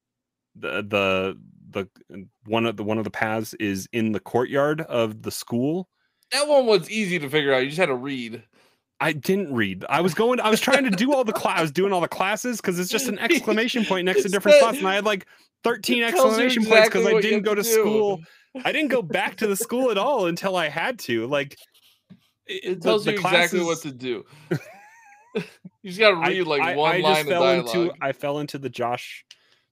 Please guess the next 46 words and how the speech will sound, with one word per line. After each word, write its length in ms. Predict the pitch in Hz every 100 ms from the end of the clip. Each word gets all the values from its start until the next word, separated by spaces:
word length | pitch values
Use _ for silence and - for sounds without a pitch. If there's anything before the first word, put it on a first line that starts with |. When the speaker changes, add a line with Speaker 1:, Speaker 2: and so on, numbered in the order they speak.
| _
Speaker 2:
No, 200 | - 180
Speaker 1:
problem 20 | 156
Speaker 2:
no, 180 | 196
I 140 | 180 226
Speaker 1:
of 0 |
Speaker 2:
know. 140 | 240
I 140 | 175 202
Speaker 1:
not 180 | 226
Speaker 2:
know. 20 | 135
Speaker 1:
reading. 320 | 123 95 -
Speaker 2:
I, 120 | - 185 _ _ _ _
I 120 | 190 208
kinda 320 | 254 262 202
knew 280 | 156 185 180
because 260 | 139 123
you 100 | 127
said 300 | 113 143 147
it. 160 | 180 - _ _ _ _ _ _
I'm 140 | 143 156
like, 200 | 147 127
"There's 240 | 214 262
no 160 | 269 247
way 240 | 143 135
they 160 | 123 123
made 140 | 120
it 120 | 117 113
this 180 | 120
hard." 400 | - 113 110 113 _ _
Like, 100 | -
I'm 140 | 175 214
gonna 160 | 202
pay 200 | 160 165
attention 400 | 143 160 143 139
to 80 | 123
every 280 | 127 139 139
line 340 | 127 135 139
of 100 | 135
dialogue 720 | 123 127 127 120 117 113 117 110 - - 180 - - - 175 - _
Speaker 1:
<laughs> 280 | _ _ _
Speaker 2:
just 340 | - 170 - -
so 200 | 156 143
I 280 | 151 139 - 190 185
know 220 | 151 151 147
what 200 | 139 135
to 100 | 120
do. 380 | 110 113 113